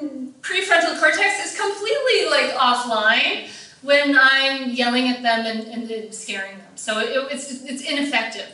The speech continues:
actually. And it creates distance in your relationship. And that distance is what, that connection is what makes them wanna work with you and wanna cooperate with you. So I thought, "That's not enough for me to just not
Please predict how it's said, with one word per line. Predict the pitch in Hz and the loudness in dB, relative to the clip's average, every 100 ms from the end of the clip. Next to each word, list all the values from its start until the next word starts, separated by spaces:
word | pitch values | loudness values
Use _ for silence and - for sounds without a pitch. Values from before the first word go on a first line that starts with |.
| - | -14
actually. | 185 - - - - _ _ _ _ _ _ _ _ _ _ - - - - | -12 -10 -14 -16 -20 _ _ _ _ _ _ _ _ _ _ -20 -20 -20 -12
And | 247 | -2
it | 240 240 | -2 -2
creates | 247 220 220 208 | -4 -4 -4 -4
distance | 254 285 - - - - - - | -4 -4 -8 -14 -14 -14 -14 -10
in | 220 | -8
your | 214 | -6
relationship. | 214 220 233 233 202 - - | -4 -4 -4 -4 -8 -14 -18
And | - | -18
that | 185 - | -16 -12
distance | 240 233 220 190 185 | -10 -10 -10 -14 -14
is | 190 - | -16 -12
what, | 180 - | -12 -4
that | 196 185 226 220 202 - | -2 -2 -4 -8 -6 -6
connection | - 208 240 247 - - - - - - | -10 -4 -4 -2 -6 -6 -12 -18 -20 -14
is | 226 | -8
what | 233 | -6
makes | 220 208 - | -6 -6 -8
them | 208 190 | -10 -10
wanna | 196 214 214 - - | -8 -6 -6 -8 -12
work | - - | -12 -12
with | - 196 | -14 -14
you | 190 | -16
and | 190 | -14
wanna | 190 196 196 | -10 -10 -10
cooperate | 202 185 185 180 - | -10 -10 -8 -14 -18
with | - | -20
you. | - _ _ _ _ - - _ | -20 _ _ _ _ -20 -20 _
So | - 226 | -12 -10
I | |
thought, | 214 196 185 - - _ | -6 -6 -6 -10 -20 _
"That's | 240 240 240 - | -8 -6 -4 0
not | 226 196 175 | 2 2 0
enough | 190 - | -6 -10
for | - - | -12 -18
me | 170 170 - _ | -20 -20 -20 _
to | - | -16
just | - 202 - 196 | -14 -14 -14 -10
not | 185 175 - | -8 -8 -12